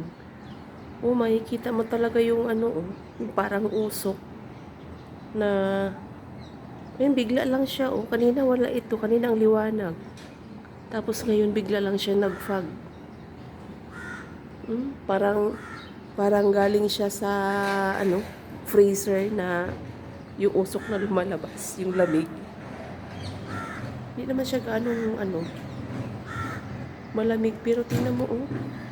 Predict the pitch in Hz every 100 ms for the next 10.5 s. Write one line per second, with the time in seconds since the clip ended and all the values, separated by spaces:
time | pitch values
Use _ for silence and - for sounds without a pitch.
0 | - - - - - 262 269 262 277 233
1 | 240 - 247 254 247 247 247 240 247 233
2 | 233 233 233 233 240 - 220 226 226 220
3 | 190 185 220 220 233 240 226 220 220 226
4 | 220 208 202 214 214 - - - - -
5 | - - - - - - - - - -
6 | - - - - - - - - - -
7 | 214 214 214 220 214 214 208 208 202 202
8 | 202 202 196 196 175 - - - - -
9 | - - - - - - - - - -
10 | - 214 202 202 190